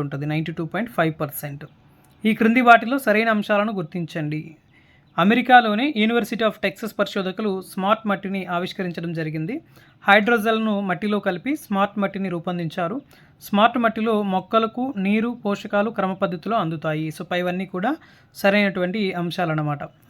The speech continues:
very, very important ఇది కూడా. నెక్స్ట్, రెండు వేల ముప్పై కల్లా దేశీయ పునరుత్పాదక శక్తి రంగం ఐదు వందల మెగావాట్ల లక్ష్యాన్ని చేరుకోవాలంటే ఎన్ని లక్షల కోట్ల పెట్టుబడులు అవసరం? ఇది కూడా మనకి చాలా ఇంపార్టెంట్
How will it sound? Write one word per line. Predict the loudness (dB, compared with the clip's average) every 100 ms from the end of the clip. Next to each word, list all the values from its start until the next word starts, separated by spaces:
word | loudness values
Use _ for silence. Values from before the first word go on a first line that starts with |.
| -4
very, | -2
very | 0 -2
important | -2 -4 -4 -4 -4
ఇది | -6
కూడా. | -4 -6 -8 _ -20 -20 _
నెక్స్ట్, | -2 0 2
రెండు | 4 6
వేల | 6 6 2
ముప్పై | 2 2 2
కల్లా | 2 2 0 -2 2
దేశీయ | 2 2 0 0
పునరుత్పాదక | 2 0 0 2 2 2 -2 -8
శక్తి | -4 0 2
రంగం | 2 0 -2 _ -20 -20 _ 2 4
ఐదు | 4
వందల | 4 2 2
మెగావాట్ల | 6 6 8 6 4 0
లక్ష్యాన్ని | -2 -4 -2 -4
చేరుకోవాలంటే | -4 -6 -4 -2 -2 -2 -4 -6 -4
ఎన్ని | 0 0 0
లక్షల | -2 -6 -6
కోట్ల | -6 -6 -8
పెట్టుబడులు | -8 -6 -4 -2 -4 _ -20 _ _ -2 0
అవసరం? | 0 -2 0 0 -2
ఇది | -4 -4
కూడా | -2
మనకి | -4 -4 -2
చాలా | 0 0
ఇంపార్టెంట్ | 0 -2 -2